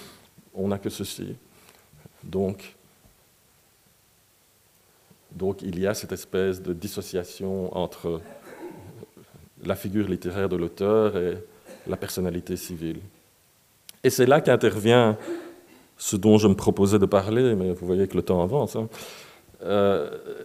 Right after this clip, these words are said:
c'est là qu'intervient ce que j'appelle, euh, le, les fantasmes biographiques, c'est-à-dire que dans l'interstice,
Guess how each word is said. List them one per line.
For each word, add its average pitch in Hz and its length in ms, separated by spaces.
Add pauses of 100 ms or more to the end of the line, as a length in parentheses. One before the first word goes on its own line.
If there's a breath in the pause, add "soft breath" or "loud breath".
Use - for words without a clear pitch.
c'est - 120
là 139 100
qu'intervient 127 680
ce 135 80
que - 100
j'appelle, 110 460
euh, 90 400
le, 82 580
les 104 140
fantasmes 110 500
biographiques, 101 720
c'est-à-dire 104 480
que 117 80
dans 107 180
l'interstice, 123 960